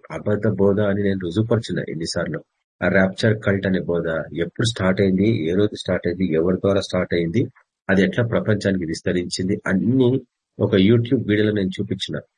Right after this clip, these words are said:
మన డేట్స్ తో పాటు, మనుషుల పేర్లతో పాటు. మొట్టమొదటిసారి, ఆ, బైబిల్ కామెంటరీలో ర్యాప్చర్ అనే, ర్యాప్చర్ సంబంధించిన కామెంటరీ ఎవరు రాశారంటే స్కోఫీల్డ్ అనే వ్యక్తి. స్కోఫీల్డ్ అనే వ్యక్తికి ముందు ఎవరు దాన్ని,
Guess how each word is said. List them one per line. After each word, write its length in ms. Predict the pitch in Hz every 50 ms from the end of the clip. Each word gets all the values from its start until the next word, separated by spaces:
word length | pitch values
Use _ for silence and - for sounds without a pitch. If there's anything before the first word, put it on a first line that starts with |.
| _ _ _ _ -
మన 460 | 80 80 80 76 76 73 71 71 69 65 _ _ _ _ _ _ _ -
డేట్స్ 460 | - - - 104 117 117 117 - -
తో 140 | - 110 - -
పాటు, 460 | 95 92 92 - 92 90 90 92 - - _ _ _ _ _ -
మనుషుల 420 | 78 85 95 107 110 104 113 107 110
పేర్లతో 460 | - 95 92 95 98 104 - - 90
పాటు. 300 | - - 76 - - - _ _ _ _ _ _ _ - - - - - - - - - _ _ _ _ _ _ -
మొట్టమొదటిసారి, 840 | 98 95 95 - 120 117 117 113 113 - - 101 92 85 85 92 113 117 _ _ _ _ _ _ - -
ఆ, 80 | 82 82
బైబిల్ 420 | 80 78 92 101 104 117 117 113
కామెంటరీలో 600 | - 95 87 90 90 90 - - 82 85 104 107
ర్యాప్చర్ 400 | 95 87 90 92 - - 113 104
అనే, 240 | 98 95 95 98 98 92 - - _ _ - -
ర్యాప్చర్ 600 | 82 87 87 87 87 - 107 98 98 92 85 - -
సంబంధించిన 540 | - 90 90 92 87 - - 87 85 82 82 _ _ _ _ _ _ -
కామెంటరీ 460 | - 87 87 92 95 92 92 87 87
ఎవరు 240 | 82 80 92 95 98
రాశారంటే 420 | 98 92 95 - 87 85 85 -
స్కోఫీల్డ్ 540 | 113 - - - 117 113 113 - 120 107 95
అనే 120 | - 85 78
వ్యక్తి. 420 | 71 73 - _ - - - - _ _ _ _ _ _ -
స్కోఫీల్డ్ 480 | - - - 127 123 117 131 131 117
అనే 160 | 117 110 110 104
వ్యక్తికి 400 | 104 101 - - 113 117 - 98
ముందు 320 | 92 98 101 95 95 90
ఎవరు 300 | 87 85 90 90 101 98
దాన్ని, 440 | 98 101 95 95 92 90 87 87